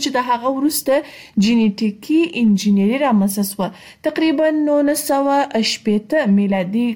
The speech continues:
کال وروسته، د کم جینیټیکي انرژي، انجینري چې وه، هغه رامنځته سوه چې په دې سره د ډېرو ناروغیو درملنه وسوه. همدارنګه د کرنې او انساني طب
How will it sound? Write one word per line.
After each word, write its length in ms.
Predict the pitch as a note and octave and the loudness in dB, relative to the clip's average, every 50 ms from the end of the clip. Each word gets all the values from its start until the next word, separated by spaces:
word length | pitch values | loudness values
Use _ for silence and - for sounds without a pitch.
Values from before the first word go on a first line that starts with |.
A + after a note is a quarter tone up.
| - - - B3 | -8 -10 -4 -2
کال 240 | A#3 G#3+ G3+ G3 F3+ | 0 2 2 0 0
وروسته، 480 | F#3 G3 A#3+ D#4 D#4 - - - C4 D#4 B4 - - - - - - - - A3 A3+ A3 G3 G3 | -2 -2 -2 -2 -4 -4 -4 -2 -2 -2 -2 -4 -14 -20 -20 -20 -16 -4 -2 0 0 0 0 0
د 320 | A3 G#3+ A3 A3 A3 A3 A3 - | 0 0 0 0 -2 -2 -4 -4
کم 160 | C4 A#3+ A#3+ A#3+ A#3+ A3+ | -2 0 0 0 0 2
جینیټیکي 500 | A3 A3 G#3 G3 - - - - B3+ B3 A#3 | 2 2 0 0 -2 -6 -8 -6 -2 0 2
انرژي، 420 | A3+ A3+ A3 G#3 G#3 G3+ G#3+ - - | 2 2 2 2 0 0 -2 -2 -2
انجینري 720 | G3+ G3 F3 G3+ G#3+ G#3 F#3+ G3+ G#3+ G#3 G3+ G#3 B3+ C#4+ - | -4 -2 0 2 2 2 2 2 0 0 0 0 -2 -4 -6
چې 60 | - B3+ A#3+ | -6 -4 -2
وه، 120 | B3+ C4 C4+ A#3+ | -2 -2 0 -2
هغه 240 | A3 G3 F#3+ G3 G#3 | -2 -2 -2 0 0
رامنځته 360 | A3 A3+ A#3 B3+ C#4+ - C4 B3 - | 0 0 0 -2 -2 -4 -6 -8 -8
سوه 180 | - - B3+ B3+ | -4 -4 -4 -2
چې 80 | - - C#4 - | -4 -6 -4 -2
په 100 | A#3+ G#3+ A3 | -2 -2 0
دې 100 | B3+ C#4 C#4+ - | -2 -2 0 0
سره 180 | C#4 B3+ C#4 C#4 D#4 D4+ - - - - _ G#3+ B3 | -2 0 0 0 -2 -4 -10 -18 -20 -6 _ 0 0
د 180 | A#3 F#3+ G3 B3 | 2 2 2 2
ډېرو 80 | B3+ C4+ C#4 C#4 C4+ C4+ C4+ C#4 C4+ C4 | 0 2 0 2 2 2 2 2 2 0
ناروغیو 800 | B3 A3+ G3+ F#3+ F#3+ F#3 F#3+ F#3+ F#3+ F#3+ A3 B3+ C#4 B3+ B3 C4 C#4 C#4 - - - _ - G#3+ | 0 0 0 0 2 2 2 0 2 0 0 0 0 0 0 0 -2 -2 -4 -10 -20 _ -2 0
درملنه 500 | G#3+ G#3 G#3 G3 G3 G#3+ A3+ A3 G3+ F#3+ F#3+ | 0 2 2 2 0 0 0 0 0 0 -2
وسوه. 260 | G3+ G3 - G3+ G3 G3+ G#3 | -2 -4 -4 -4 -2 -2 0
همدارنګه 560 | A3 A3 A3+ C4 C#4 C#4 C4+ C4 C4 C4+ C4 B3 A3 | 0 0 0 0 0 0 0 -2 -2 -2 -2 -2 -2
د 160 | A#3+ A#3+ A#3+ - | -4 -4 -4 -4
کرنې 500 | C4 A#3 A3 G#3+ A#3 A#3+ B3+ C4+ C#4+ C#4+ C#4 - - | -4 -2 0 0 -2 -2 0 0 0 0 0 0 0
او 80 | C#4+ C#4+ C#4+ C#4+ - | 0 0 -2 0 0
انساني 500 | A#3 G#3+ G#3 - - G#3+ F#3+ F#3+ G#3+ B3+ B3+ - - | 0 0 0 0 -4 0 0 2 0 0 -2 -2 -4
طب 180 | E4 D#4+ E4 | -4 -4 -2